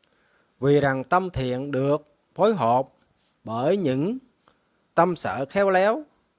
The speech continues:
à, tức là tâm sở tịnh hảo, khéo léo đó như là tín, niệm, tàm, quý, vô tham,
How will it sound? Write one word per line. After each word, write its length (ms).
à, 220
tức 280
là 180
tâm 320
sở 340
tịnh 200
hảo, 440
khéo 260
léo 240
đó 280
như 160
là 380
tín, 340
niệm, 600
tàm, 440
quý, 460
vô 200
tham, 480